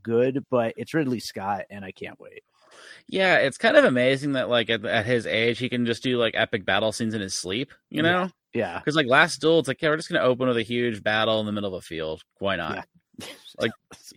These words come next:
Speaker 1: do it.
Speaker 2: he can just do, yeah, he can just do these at will, and I, and it's insane. And, yeah, Joaquin Phoenix look like, looks like he's game. Vanessa Kirby looks like she's got a lot to do. Like, she's not just gonna be, like, the wife.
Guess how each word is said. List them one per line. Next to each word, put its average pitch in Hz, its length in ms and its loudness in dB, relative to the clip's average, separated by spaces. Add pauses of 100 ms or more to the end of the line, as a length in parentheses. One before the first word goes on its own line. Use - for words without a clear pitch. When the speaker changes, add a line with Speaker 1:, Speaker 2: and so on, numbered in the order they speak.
(100)
Speaker 1:
do 95 200 -10
it. 85 140 -10
Speaker 2:
he 139 120 0
can 170 180 -2
just 151 220 -2
do, 151 240 4
yeah, 143 200 8
he 127 80 4
can 170 120 -2
just 156 180 -2
do 143 160 0
these 139 220 -2
at 95 240 -2
will, 104 300 -2
and 95 360 -6
I, 110 40 -2
and 107 80 -2
it's 107 260 -6
insane. 107 580 0
And, 110 340 0
yeah, 135 160 4
Joaquin 120 380 0
Phoenix 131 380 -4
look 131 140 -4
like, 120 180 -2
looks 120 180 -2
like 123 120 0
he's 123 180 -4
game. 120 240 0
Vanessa 113 280 -2
Kirby 113 300 -2
looks 117 140 -4
like 110 100 -6
she's 107 160 -10
got 110 180 2
a 107 40 2
lot 104 240 -2
to - 100 -10
do. 95 280 -2
Like, 98 180 -4
she's 101 140 -10
not 107 140 -4
just 101 160 -8
gonna 104 140 -6
be, 98 180 -4
like, 98 220 -2
the 101 200 -6
wife. 95 460 -4